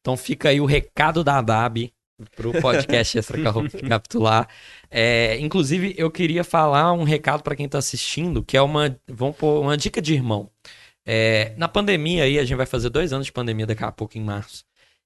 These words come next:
Speaker 1: E a gente teve vários irmãos se tornando sêniors demolês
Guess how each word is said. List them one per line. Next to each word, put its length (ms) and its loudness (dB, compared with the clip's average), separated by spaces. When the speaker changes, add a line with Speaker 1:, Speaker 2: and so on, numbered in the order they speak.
Speaker 1:
E 840 0
a 100 -4
gente 240 -6
teve 260 -2
vários 360 0
irmãos 260 -4
se 60 -14
tornando 460 -4
sêniors 360 -6
demolês 640 -2